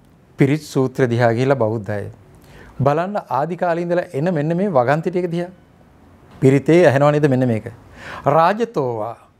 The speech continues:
චෝරතෝවා, අමනුස්සතෝවා, අග්ගිතෝවා, උදගතෝවා. තව තියෙන ගොඩක්. බලන්න පළවෙනි සෙට් එක මේ තෝවා කියන්නේ බයෙන් මිදෙන්න කියලා කියන්නේ. මේ මොනවද මේ බය වල ටික? රාජ බය.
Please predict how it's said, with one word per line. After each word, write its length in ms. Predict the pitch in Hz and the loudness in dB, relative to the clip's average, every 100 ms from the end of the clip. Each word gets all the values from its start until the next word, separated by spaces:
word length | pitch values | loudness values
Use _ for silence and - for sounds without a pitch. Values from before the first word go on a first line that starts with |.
| - | -6
චෝරතෝවා, 880 | 170 175 247 285 277 135 110 104 101 - _ - | 2 4 6 2 0 -4 -4 -10 -12 -20 _ -2
අමනුස්සතෝවා, 1120 | 143 175 262 311 - 294 233 131 110 104 101 - - - | 0 2 0 -2 -6 -10 -6 -6 -6 -10 -16 -20 -12 -2
අග්ගිතෝවා, 840 | 135 196 294 302 185 147 139 123 135 | -2 -2 -6 -4 -2 -2 -2 -4 -6
උදගතෝවා. 880 | 127 160 262 302 - 151 127 113 107 - - _ _ - - _ | -6 2 2 2 0 -2 0 -4 -4 -10 -20 _ _ -20 -20 _
තව 160 | - 135 | 0 0
තියෙන 300 | 135 123 170 151 | 2 -2 -2 -2
ගොඩක්. 360 | 113 143 123 - - - - - - - - - - - - - - - | 0 0 -2 -10 -20 -20 -20 -20 -20 -20 -20 -20 -20 -20 -20 -20 -20 -6
බලන්න 300 | 139 165 190 | 0 0 0
පළවෙනි 380 | 120 127 175 185 | -6 -6 -4 -6
සෙට් 240 | 214 - | -8 -10
එක 120 | 165 | -8
මේ 140 | 131 131 | -6 -6
තෝවා 300 | 110 110 113 | -6 -6 -2
කියන්නේ 240 | 175 233 | -2 0
බයෙන් 340 | 156 185 269 - _ _ - | 0 -2 -4 -10 _ _ -8
මිදෙන්න 360 | 135 160 202 196 | -2 4 4 2
කියලා 280 | 135 127 127 | -2 -4 -4
කියන්නේ. 420 | 151 101 104 _ _ _ - - - | -6 -8 -14 _ _ _ -20 -8 2
මේ 160 | 226 | 2
මොනවද 320 | 220 233 247 220 | 2 0 0 0
මේ 100 | 190 | 4
බය 200 | 202 233 | 4 4
වල 180 | 160 | 0
ටික? 220 | 123 110 107 | -2 -10 -8
රාජ 440 | 117 156 214 269 | 0 4 4 4
බය. 220 | 180 147 | 0 0